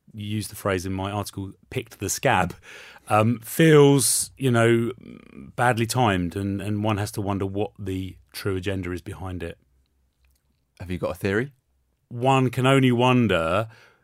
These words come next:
Speaker 1: that if the terms of trade are gonna be more beneficial to the broadcasters, and that the government are reviewing, you know, the position with B B C and Channel four, if the broadcasters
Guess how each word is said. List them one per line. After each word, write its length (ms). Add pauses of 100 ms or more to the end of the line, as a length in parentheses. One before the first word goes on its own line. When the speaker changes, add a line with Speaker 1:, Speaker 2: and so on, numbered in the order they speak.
(160)
Speaker 1:
that 380
if 240
the 140
terms 400
of 80
trade 440
are 60
gonna 160
be 100
more 220
beneficial 480
to 80
the 80
broadcasters, 1000 (480)
and 580 (400)
that 320 (240)
the 80
government 380
are 560
reviewing, 1040 (140)
you 100
know, 240
the 160 (100)
position 400
with 120 (120)
B 120
B 80
C 180
and 100
Channel 240
four, 380 (560)
if 240
the 80
broadcasters 960